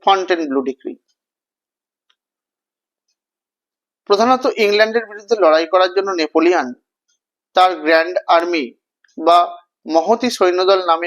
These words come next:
একটি সংগঠন তৈরি করেছিলেন। এই সৈন্যবাহিনী আঠারোশো পাঁচ থেকে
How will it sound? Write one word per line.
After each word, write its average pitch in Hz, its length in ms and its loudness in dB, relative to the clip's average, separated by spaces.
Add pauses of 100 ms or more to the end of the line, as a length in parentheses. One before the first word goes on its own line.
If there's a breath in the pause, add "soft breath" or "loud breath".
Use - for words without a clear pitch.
একটি - 240 -6 (640)
সংগঠন 180 560 0 (100)
তৈরি 135 300 -2
করেছিলেন। 123 420 -6 (1400)
এই 202 140 2 (100)
সৈন্যবাহিনী 202 580 0 (140)
আঠারোশো 196 400 0 (100)
পাঁচ 165 140 2 (140)
থেকে 202 180 0